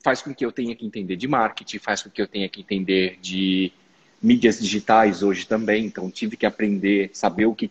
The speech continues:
como funciona, o que pode ser promo-, o, o que é um post pago, o que não é. Tipo,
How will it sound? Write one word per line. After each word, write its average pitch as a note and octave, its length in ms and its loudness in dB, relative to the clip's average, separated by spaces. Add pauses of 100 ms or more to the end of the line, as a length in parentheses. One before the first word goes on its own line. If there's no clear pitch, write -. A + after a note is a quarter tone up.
(100)
como A#2 240 2
funciona, G#2 840 -2 (420)
o A2+ 80 0
que - 140 0
pode A2 240 4
ser G#2+ 80 -2
promo-, G#2 380 2 (120)
o, G#2+ 340 0
o - 220 -4
que B2+ 180 4
é B2 40 8
um A#2 120 2
post A#2 460 2
pago, G2 420 4
o F#2+ 40 -10
que - 160 -6
não G#2+ 160 -4
é. G#2 100 -6
Tipo, - 240 -8